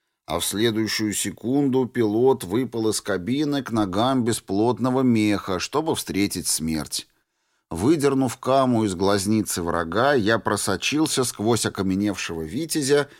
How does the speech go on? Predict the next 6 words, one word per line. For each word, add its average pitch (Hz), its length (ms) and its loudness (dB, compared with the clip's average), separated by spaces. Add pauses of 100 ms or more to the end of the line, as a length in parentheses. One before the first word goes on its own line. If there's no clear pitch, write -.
(200)
и 107 60 2
разнёс 104 600 2
грузом 156 560 0
череп 131 460 0
следующего 98 760 -2
врага. 82 500 -6